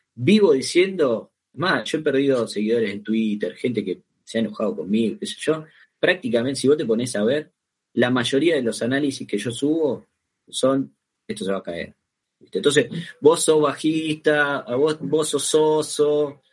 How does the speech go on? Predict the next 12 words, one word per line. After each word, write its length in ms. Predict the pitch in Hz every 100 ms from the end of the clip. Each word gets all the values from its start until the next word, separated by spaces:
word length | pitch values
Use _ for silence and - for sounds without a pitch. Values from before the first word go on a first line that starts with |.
| -
vos 300 | 143 151 147
esto, 340 | 151 151 147 139
el 80 |
otro. 220 | 156 147 151
No, 300 | 202 147 - 139 - _ _
sinceramente, 840 | - 175 190 208 180 220 196 120 117
me 100 | 131
gusta 260 | 165 147
más 280 | 147 151 151
advertir 600 | 139 123 120 120 151 147
del 160 | 139 120
riesgo 640 | 123 156 151 147 170